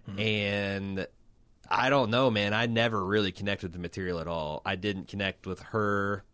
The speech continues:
Speaker 2: as a person. I didn't connect with her situation. I didn't connect with the company. Like,
Speaker 1: And they
Speaker 2: ev-,
Speaker 1: also
Speaker 2: everything.
Speaker 1: don't, they, they don't bring it around to a very satisfying place either
Speaker 2: Right.
Speaker 1: because, y-, yeah, Tom Hanks gets brought down.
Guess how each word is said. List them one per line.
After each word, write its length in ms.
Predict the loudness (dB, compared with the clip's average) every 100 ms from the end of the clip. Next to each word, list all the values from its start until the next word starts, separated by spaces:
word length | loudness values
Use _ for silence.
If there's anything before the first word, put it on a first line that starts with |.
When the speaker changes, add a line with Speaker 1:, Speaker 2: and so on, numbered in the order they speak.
| -20 -20 -8
Speaker 2:
as 180 | -6 -6
a 60 |
person. 680 | -4 0 0 2 0 -2 -4 -4
I 80 |
didn't 200 | -4 -6
connect 400 | -6 -4 -4 -4
with 180 | -6 -6
her 80 | -6
situation. 800 | -8 -8 -4 0 0 -2 -4 -4
I 80 | -4
didn't 200 | -6 -8
connect 260 | -8 -8
with 100 | -10
the 60 | -16
company. 680 | -4 -4 -2 -2 -2 -2 -6 -14 -20 -20 -20 -4
Like, 100 | 2
Speaker 1:
And 80 | 4
they 40 |
Speaker 2:
ev-, 80 | 4
Speaker 1:
also 200 | 6 6
Speaker 2:
everything. 520 | 6 6 4 2 -2
Speaker 1:
don't, 60 | 0
they, 140 | 0 2
they 140 | 2
don't 360 | 4 4 4 0 -8 _ -6
bring 280 | 2 4 4
it 120 | 4
around 380 | 4 6 4 4
to 100 | 2
a 40 |
very 220 | 4 4
satisfying 580 | 4 2 2 0 -2 0
place 300 | 0 -2 -2
either 180 | -2 0
Speaker 2:
Right. 120 | 0
Speaker 1:
because, 380 | 2 4 4 0 -12 -20 -20 -20 -20 _ _ -12
y-, 160 | -12 -14 -20 _ -2
yeah, 380 | 2 4 4 2
Tom 360 | 2 4 4
Hanks 500 | 2 2 2 0 -4
gets 220 | 0 0 2
brought 360 | 4 4 4
down. 460 | 2 4 4 2